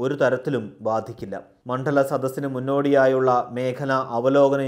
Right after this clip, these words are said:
യോഗങ്ങൾ ചൊവ്വാഴ്ച ആരംഭിക്കുകയാണ്. സർക്കാരിൻ്റെ ഏതു പരിപാടിയെയും എതിർക്കുന്ന പ്രതിപക്ഷവും ഒരു വിഭാഗം മാധ്യമങ്ങളും മണ്ഡല സദസ്സിനെതിരെയും രംഗത്ത് വന്നിട്ടുണ്ട്. കോൺഗ്രസും ബി ജെ പിയും ഒരേ സ്വരത്തിൽ സർക്കാരിനെതിരെ എതിർപ്പ് ഉയർത്തുന്നത്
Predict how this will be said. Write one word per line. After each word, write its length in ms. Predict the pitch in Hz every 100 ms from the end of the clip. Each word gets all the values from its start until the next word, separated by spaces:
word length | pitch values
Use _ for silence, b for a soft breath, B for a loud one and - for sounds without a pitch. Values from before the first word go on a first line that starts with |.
| 123
യോഗങ്ങൾ 380 | 117 120 120 190 B B _
ചൊവ്വാഴ്ച 500 | 147 160 139 131 127 123 120 113
ആരംഭിക്കുകയാണ്. 760 | 110 117 117 113 101 104 92 92 _ _ _ -
സർക്കാരിൻ്റെ 640 | 180 175 202 202 196 190 165
ഏതു 160 | 165 170
പരിപാടിയെയും 680 | 151 143 160 160 156 156 151 151 127
എതിർക്കുന്ന 360 | 135 139 139 139
പ്രതിപക്ഷവും 600 | 127 127 139 - 135 143 226 - 139
ഒരു 140 | 151 175
വിഭാഗം 460 | 151 139 151 156 156 135
മാധ്യമങ്ങളും 600 | 123 127 143 139 127 139 202 b b b
മണ്ഡല 400 | 135 139 151 160 170
സദസ്സിനെതിരെയും 760 | 139 139 139 135 127 131 127 120 - 107
രംഗത്ത് 300 | 120 127 123
വന്നിട്ടുണ്ട്. 400 | 110 110 104 98 98 b b b _
കോൺഗ്രസും 440 | 131 135 139 139 131
ബി 80 | 123 131
ജെ 120 | 135 131
പിയും 180 | 131 127 120 b b 131
ഒരേ 180 | 135 151 156
സ്വരത്തിൽ 360 | 156 135 139 131 127 -
സർക്കാരിനെതിരെ 760 | 123 143 143 139 139 131 131 131 131 120
എതിർപ്പ് 340 | 123 143 143 143
ഉയർത്തുന്നത് 560 | 127 127 127 123 117